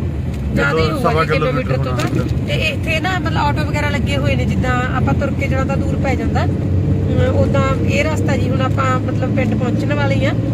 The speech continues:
Speaker 1: ਅੱਗੇ ਜਾ ਕੇ ਨਹਿਰ ਆਊਗੀ, ਜ਼ਿਲ੍ਹਾ ਬਰਨਾਲਾ। ਇਹ ਸਾਡੀ ਦਾਣਾ ਮੰਡੀ ਆ ਜੀ, ਪਧੇਰਾਂ ਦੇ ਪਿੰਡ ਦੀ।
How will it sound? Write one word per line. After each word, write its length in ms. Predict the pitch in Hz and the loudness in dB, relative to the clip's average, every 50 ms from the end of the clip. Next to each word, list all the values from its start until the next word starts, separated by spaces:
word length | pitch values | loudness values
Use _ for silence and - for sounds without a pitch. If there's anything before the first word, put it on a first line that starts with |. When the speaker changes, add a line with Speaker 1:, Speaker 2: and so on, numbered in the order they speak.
| - - - 269 | 0 0 0 0
Speaker 1:
ਅੱਗੇ 160 | - - 269 | -2 -2 -2
ਜਾ 120 | 262 254 | -2 -2
ਕੇ 120 | - 269 - | -2 -2 -2
ਨਹਿਰ 260 | 240 233 240 269 285 | 0 0 0 0 0
ਆਊਗੀ, 340 | 294 277 269 - - - - - - - - - - - - - - - - - - - - - _ _ _ - - - - - - - - | 0 0 0 -2 -2 -2 -2 -2 -2 -2 -4 -4 -4 -4 -4 -4 -4 -4 -4 -4 -4 -6 -6 -10 _ _ _ -14 -8 -6 -4 -4 -2 -2 -2
ਜ਼ਿਲ੍ਹਾ 220 | - - - - 285 | -2 -2 0 0 0
ਬਰਨਾਲਾ। 460 | - - - - - - - - - 381 - 339 320 - 277 262 - - - - - - - - - - - - | 0 -2 0 0 0 0 0 0 0 0 0 0 0 0 0 -2 -4 -4 -6 -6 -6 -6 -8 -8 -8 -8 -8 -6
ਇਹ 120 | 233 247 254 | -4 -4 -4
ਸਾਡੀ 240 | 277 262 254 254 | -4 -6 -6 -6
ਦਾਣਾ 240 | 226 240 226 214 214 | -6 -6 -4 -4 -4
ਮੰਡੀ 280 | 202 214 208 196 220 226 | -4 -4 -4 -4 -4 -4
ਆ 40 | 220 | -6
ਜੀ, 100 | 196 - | -6 -8
ਪਧੇਰਾਂ 320 | - - 240 247 247 240 | -8 -8 -8 -6 -6 -6
ਦੇ 100 | 233 226 220 | -6 -6 -6
ਪਿੰਡ 200 | 233 220 208 202 | -6 -6 -6 -6
ਦੀ। 140 | - - 294 | -6 -6 -6